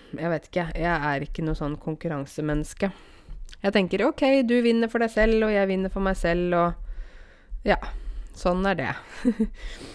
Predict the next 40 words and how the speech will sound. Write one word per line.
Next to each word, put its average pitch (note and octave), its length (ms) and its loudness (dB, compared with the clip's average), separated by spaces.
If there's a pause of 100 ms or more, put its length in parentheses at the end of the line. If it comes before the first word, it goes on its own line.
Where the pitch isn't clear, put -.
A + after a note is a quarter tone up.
(300)
Det G3 80 2
er, E3+ 320 2
eh, E3 640 0
ja. - 60 -6 (1200)
Jeg, G3 280 6 (100)
ehm, G#3 380 4 (440)
jeg G3+ 140 4
vil F3+ 160 2
jo F#3 100 2
si E3+ 240 -2
at D#3 320 -2
det E3+ 120 2
er, E3 440 2
ehm, E3 380 4 (800)
ehm, E2 540 -6 (680)
jeg F#3 120 4
lagde E3+ 280 6
jo, D#3 140 2 (540)
forrige E3 380 2
gang D3+ 160 0
så E3+ 120 0
lagde D3 220 0
jeg C#3+ 80 -4
en D#3+ 80 -6
sånn D3 160 -6
podcast - 540 -6
der C#3+ 120 -2
jeg - 100 -8
snakket - 400 -6
om C#3+ 180 -2
positive D3+ 640 -4
ting F#3+ 300 2
som F3+ 200 0
har E3+ 120 0
skjedd D3+ 340 0
i D#3 80 -4
to D3+ 140 -8
tusen D3 280 -4
og D3+ 280 0
nitten. G3 400 0